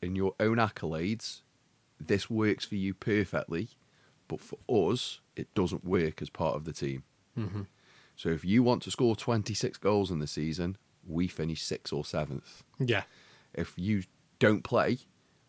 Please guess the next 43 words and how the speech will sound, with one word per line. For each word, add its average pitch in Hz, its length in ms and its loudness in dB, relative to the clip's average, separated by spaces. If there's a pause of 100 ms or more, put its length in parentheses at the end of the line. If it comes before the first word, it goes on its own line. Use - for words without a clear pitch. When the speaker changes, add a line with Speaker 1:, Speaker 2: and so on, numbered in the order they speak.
Speaker 1:
we 98 180 -2
finish 85 340 -4
fourth, 85 340 -4
third, 80 540 -6
or 73 140 -10
second. 71 400 -6
Speaker 2:
Yeah. - 100 0 (640)
Speaker 1:
How 104 340 4
do 95 100 0
you 95 140 2
explain 82 500 0
that - 180 -6
to 76 80 -12
somebody? 69 440 -6 (540)
Of 110 160 2
his - 560 2
stature - 500 -2
as 76 100 -4
well, 69 300 -4
and 78 140 -6
grandeur. 69 400 -4 (960)
Now, 95 100 4
if - 100 -2
anyone 123 300 8
who 110 60 6
doesn't 110 320 6
Speaker 2:
Mm. - 20 -2
Speaker 1:
know, 90 200 2
Cristiano 98 600 2 (100)
Ronaldo 80 340 0
is 76 100 -6
the 78 60 -6
leading 82 300 -2
goal 76 180 -6
scorer 73 320 -4
of 71 100 -6
all 69 140 -6
time. 80 320 -2 (920)
He's 80 140 -8
one 92 200 4
of 82 80 2
the 85 60 -2
most 80 380 -2